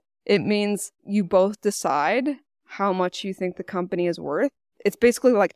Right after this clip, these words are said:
"I cut, you choose" about your business, where whoever values the company, if you're, like, way undervaluing it, that person has a choice to either buy or sell on that price. So it's like,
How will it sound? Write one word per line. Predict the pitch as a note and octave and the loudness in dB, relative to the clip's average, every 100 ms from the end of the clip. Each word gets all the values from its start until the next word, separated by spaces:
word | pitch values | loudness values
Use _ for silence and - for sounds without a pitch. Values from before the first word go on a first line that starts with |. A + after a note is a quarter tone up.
| - | 0
"I | F3+ | 0
cut, | F#3 - - | 0 -4 -6
you | F3 F3+ | -4 -8
choose" | F3 - E3 E3 G3 G3+ - | -8 -4 -2 -2 -4 -8 -6
about | E3+ D#3+ | -2 -2
your | E3+ | -2
business, | E3+ E3 F3 G#3+ G#3+ - - | -4 -4 -2 -2 -4 -10 -4
where | F3+ F3 E3+ E3+ _ - | 2 2 2 -2 _ -6
whoever | - G#3 G3 G3 G3 | 2 6 6 6 2
values | F3 B2+ E3+ F#3 F#3 | 2 2 2 0 -4
the | |
company, | F3+ F3+ F#3 A3+ | -6 -4 -2 -2
if | G#3 | -2
you're, | G3+ G#3 | 0 2
like, | F#3 E3+ | 2 2
way | F3+ F#3 | 2 2
undervaluing | D#3 E3 G3 A3 A#3+ B3 B3+ | 2 -2 0 2 2 2 0
it, | C4 - | -2 0
that | F#3+ | -2
person | - F#3+ F#3+ A3 | 0 -6 -4 -4
has | A#3 F#3+ | -2 -2
a | F#3 | -6
choice | - F#3 F#3+ - | -4 -2 -2 -6
to | |
either | F#3+ F#3+ | -4 -4
buy | F3+ E3+ E3+ F#3 | -2 0 2 0
or | F3+ F3+ | 0 -4
sell | - E3 D#3+ E3+ F3 | -2 -2 0 -2 -2
on | - F3 F3 | -2 -2 0
that | E3 D#3 | -4 -8
price. | - E3 E3+ C4 - - _ _ _ _ _ | -6 -4 -2 -4 -8 -16 _ _ _ _ _
So | - G3+ | -2 2
it's | F#3+ G3 | 2 0
like, | F3+ - | -6 -6